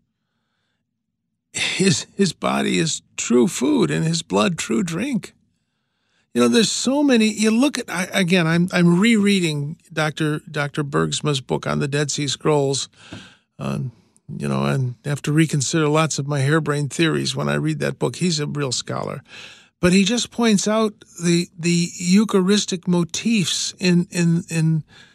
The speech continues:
in, in the Mass, in the Last Supper, in the Dead Sea Scrolls,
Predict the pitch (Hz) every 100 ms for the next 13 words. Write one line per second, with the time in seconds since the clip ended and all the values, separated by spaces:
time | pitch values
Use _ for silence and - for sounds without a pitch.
0 | _ _ _ 165 160 - - 170 156 156
1 | 180 214 214 - - 175 160 190 190 -
2 | 190 190 180 160 170 165 165 151 - 143
3 | - - -